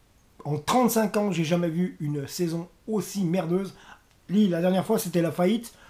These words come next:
Oui, ça, c'était encore pire. Mais on est remonté successivement en huit ans, hein, quand même. Donc, euh, voilà. Alors, les amis,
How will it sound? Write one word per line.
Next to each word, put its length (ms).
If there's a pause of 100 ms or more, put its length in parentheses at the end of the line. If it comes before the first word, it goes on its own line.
(140)
Oui, 160
ça, 140
c'était 200
encore 260
pire. 200 (260)
Mais 580 (240)
on 140
est 80
remonté 340
successivement 640
en 60
huit 200
ans, 180
hein, 60
quand 120
même. 200 (720)
Donc, 280
euh, 640
voilà. 300 (1040)
Alors, 360
les 220
amis, 320